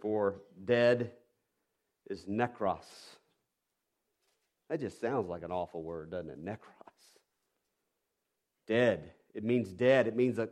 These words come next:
a corpse, a dead body. And this is an apt description of who we are apart from Christ. We are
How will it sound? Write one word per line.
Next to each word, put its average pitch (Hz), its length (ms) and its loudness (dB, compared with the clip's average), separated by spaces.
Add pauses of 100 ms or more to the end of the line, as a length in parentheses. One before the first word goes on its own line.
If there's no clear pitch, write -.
a - 40 -6
corpse, - 840 2 (1400)
a 95 60 -14
dead 123 240 4
body. 127 360 6 (2000)
And 151 160 6
this 185 220 10
is 185 160 12
an 196 140 12
apt 196 300 10
description 175 680 4 (720)
of 131 140 0
who 160 200 8
we 165 180 6
are 165 260 8
apart 156 440 0
from 135 180 -8
Christ. 151 400 -4 (1600)
We 143 220 6
are 143 420 6